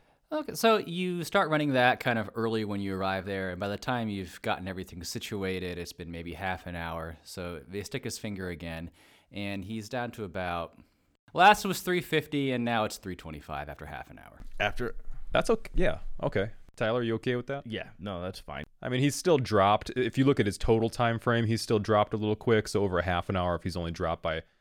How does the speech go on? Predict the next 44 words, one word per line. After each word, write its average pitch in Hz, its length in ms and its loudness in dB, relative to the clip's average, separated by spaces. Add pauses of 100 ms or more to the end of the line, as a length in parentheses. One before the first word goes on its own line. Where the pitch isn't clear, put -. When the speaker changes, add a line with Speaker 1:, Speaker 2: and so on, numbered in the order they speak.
(240)
Speaker 3:
twenty-five, 104 580 0
that's 87 160 -6
fifty 104 380 -4
for - 120 -6
the 85 160 -2
hour. 90 400 4
And 87 160 0
so 85 180 2
eventually, 90 500 2
by, 85 180 2 (140)
by 87 120 2
the 87 120 -2
end 87 100 0
of 85 60 -8
our 80 100 0
transport, 82 640 -2
he'll 85 140 0
have 82 120 0
equaled 80 360 -6
out 78 240 -4
to 78 100 -10
probably 78 500 -6
where 78 220 -2
he 78 100 -6
should 78 360 -4
be 80 120 -6
since 85 240 -10
they 80 100 -10
dropped 80 300 -12
him 82 80 -10
too 85 140 -10
fast 78 420 -10
in - 60 -18
the - 60 -18
first - 360 -18
place. - 340 -20 (320)
Speaker 1:
What's 151 260 -2
the, 165 260 0
what's 165 200 -4
the 156 120 0
rate 131 200 0
you 113 140 -2
wanna 113 220 -2
see? - 240 -10